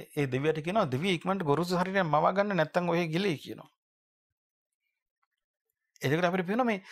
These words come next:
සම්-, චිවුන් ශරීරය තියෙන්න පුළුවන්. අපිට ඇහැට නොපෙනෙන නිකන් පොළවේ හිටගත්තොත් පොළවේ උරා ගන්න. ඒත් රූපස්කන්ධයක්.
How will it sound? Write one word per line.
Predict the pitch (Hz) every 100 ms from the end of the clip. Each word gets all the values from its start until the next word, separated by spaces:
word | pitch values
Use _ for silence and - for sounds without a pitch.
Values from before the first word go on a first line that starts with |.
| -
සම්-, | - 147 185 131 120 117
චිවුන් | 139 143 180
ශරීරය | 156 139 156 175
තියෙන්න | 160 143 160
පුළුවන්. | 175 214 311 339 _ - - _ -
අපිට | 131 - 160
ඇහැට | 131 139 151
නොපෙනෙන | 127 117 160 226 269
නිකන් | 220 214 202 156 _ _ - 160 - -
පොළවේ | - 131 156 160
හිටගත්තොත් | 131 160 185 190 269
පොළවේ | - 226 240
උරා | 196 240 202
ගන්න. | 120 107 104 - _ _ _ _ _ _ _ _ _ - - _ _ _ _ -
ඒත් | 127 170 247
රූපස්කන්ධයක්. | 294 277 - 139 - 110 101 104